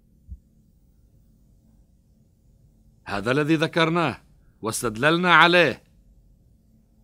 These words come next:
وأذكركم إذ قلنا: ما كان فقيراً ابتداءً، وهو الإمكان،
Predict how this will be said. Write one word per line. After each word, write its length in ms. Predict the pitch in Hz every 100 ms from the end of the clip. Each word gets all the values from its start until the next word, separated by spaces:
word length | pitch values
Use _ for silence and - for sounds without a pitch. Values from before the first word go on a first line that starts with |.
| _ _ _ _ _ _ _ _ _ _ _ _ _ _ _ _ _ _ _ _ _ _ _ -
وأذكركم 880 | 104 143 151 160 180 160 - 87 65 - - - 135
إذ 160 | 131
قلنا: 500 | - 160 156 117 85 - -
ما 300 | 113 123 131
كان 520 | 123 147 147 139 120
فقيراً 600 | 107 - 110 143 143 151
ابتداءً، 920 | 147 147 - 123 120 131 127 104 107 95
وهو 320 | 90 104 120
الإمكان، 600 | 117 123 - 107 73